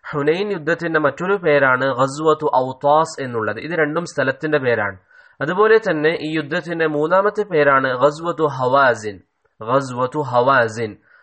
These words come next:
ആ യു-, ആ പേര് വരാനുള്ള കാരണം എന്താണ്? ഹുനൈൻ യുദ്ധത്തിൽ റസൂലുള്ളാഹി സ്വല്ലല്ലാഹു അലൈഹി വസല്ലമയോട്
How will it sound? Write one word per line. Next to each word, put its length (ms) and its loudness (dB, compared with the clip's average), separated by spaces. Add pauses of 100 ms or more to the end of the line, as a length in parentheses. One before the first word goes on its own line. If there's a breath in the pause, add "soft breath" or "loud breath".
(160 soft breath)
ആ 100 2
യു-, 200 2
ആ 140 0
പേര് 280 -6
വരാനുള്ള 420 2
കാരണം 460 0
എന്താണ്? 420 -2 (500 soft breath)
ഹുനൈൻ 420 0
യുദ്ധത്തിൽ 560 -2
റസൂലുള്ളാഹി 800 -2
സ്വല്ലല്ലാഹു 720 0
അലൈഹി 400 0
വസല്ലമയോട് 760 -4